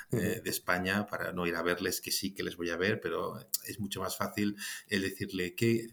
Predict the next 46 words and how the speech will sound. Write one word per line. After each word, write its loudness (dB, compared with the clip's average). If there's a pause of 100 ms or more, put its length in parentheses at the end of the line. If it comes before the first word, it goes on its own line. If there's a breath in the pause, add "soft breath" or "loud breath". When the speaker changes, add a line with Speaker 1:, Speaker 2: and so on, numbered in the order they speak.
(260)
Speaker 1:
qué 6
quieres?". 2
O -2
un, 0
un 2
casting 2
online, 4
el 0
propio 0
director 2 (300 loud breath)
pueda 4
ver 4
la 2
prenda 4 (300 loud breath)
o 2
el 0
vestuario 2
que -10
se -2
le 0
prepara 0
ahí 0
al 0
maniquí, 0 (320 loud breath)
lo 4
ve, 6
dice, 0
"Venga, 0
va", 0
se -2
pone, 0
se 0
hace -2
la -2
foto -2
y 4
ve -2
en -2
directo -2 (240 loud breath)
cómo -4
se 0
hace -4
todo -2
y -2
cómo -4
se -6